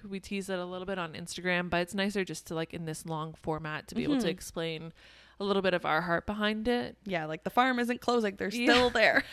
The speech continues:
Speaker 2: <laughs>
Speaker 1: I was afraid to say, be like, "Oh, we're moving," 'cause people might think, like, we're not in it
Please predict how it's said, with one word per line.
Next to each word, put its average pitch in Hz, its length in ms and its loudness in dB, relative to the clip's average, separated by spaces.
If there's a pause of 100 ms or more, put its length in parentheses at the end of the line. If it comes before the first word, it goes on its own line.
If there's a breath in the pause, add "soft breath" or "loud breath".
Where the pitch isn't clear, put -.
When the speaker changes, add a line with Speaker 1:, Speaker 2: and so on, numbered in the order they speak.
Speaker 2:
<laughs> - 180 -8
Speaker 1:
I 240 100 8
was 262 140 2
afraid 247 380 2
to 285 120 4
say, 180 540 4
be 196 160 -2
like, 180 240 2
"Oh, 254 180 6
we're 240 120 4
moving," 233 400 2
'cause 208 140 -6
people 190 200 -2
might 170 220 -4
think, 180 240 -8
like, 170 180 -8
we're 175 140 -2
not 160 340 -4 (260)
in 175 220 2
it 214 200 0